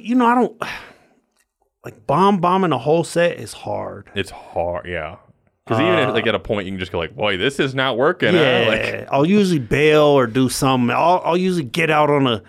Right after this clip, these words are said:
Speaker 1: kind of a high note, and then I'm out. I'm outta here. But yeah, I've definitely had, you know, you get those chunks, like, ten minutes of just trash, <laughs> and you're like, "Fuck, how do I get outta here?"
Speaker 2: <laughs> What's happening?
Speaker 1: Yeah.
Speaker 2: Yeah.
Speaker 1: Uh,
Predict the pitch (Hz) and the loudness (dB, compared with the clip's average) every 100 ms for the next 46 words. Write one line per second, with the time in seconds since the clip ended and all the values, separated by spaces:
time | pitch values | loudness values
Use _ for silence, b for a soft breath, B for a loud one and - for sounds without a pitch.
0 | b b b - 135 127 151 147 151 143 | b b b -14 -4 -2 0 0 -2 -2
1 | 147 143 143 143 139 113 107 98 98 101 | -2 -2 -2 0 0 -4 -10 -10 -10 -10
2 | - 117 107 - _ _ _ _ _ - | -4 -2 -2 -6 _ _ _ _ _ -20
3 | 104 107 101 95 92 92 101 110 110 113 | -12 -10 -10 -12 -14 -12 -8 -4 -2 -2
4 | 120 147 - 147 143 131 127 156 135 147 | 0 -2 0 0 0 -2 -2 0 0 0
5 | 147 139 113 - 170 139 - - - - | -4 -4 -6 -2 0 0 -4 -20 -20 -18
6 | 117 _ 175 156 147 156 139 - 113 98 | -18 _ -4 -2 0 0 -2 -6 -14 -16
7 | b b b b _ - 104 - - 73 | b b b b _ -12 -10 -10 -18 -20
8 | _ _ - - 143 139 123 117 175 143 | _ _ -6 0 2 2 2 2 2 2
9 | 143 147 180 - 196 180 185 202 202 180 | 2 0 -2 -4 -4 -4 -2 0 0 0
10 | 196 202 180 147 190 190 - 175 175 - | 2 2 4 4 2 0 -2 -2 -2 -4
11 | 90 156 156 127 85 - b b b _ | -4 0 0 0 -6 -12 b b b _
12 | 117 120 120 123 | -4 -2 -4 -6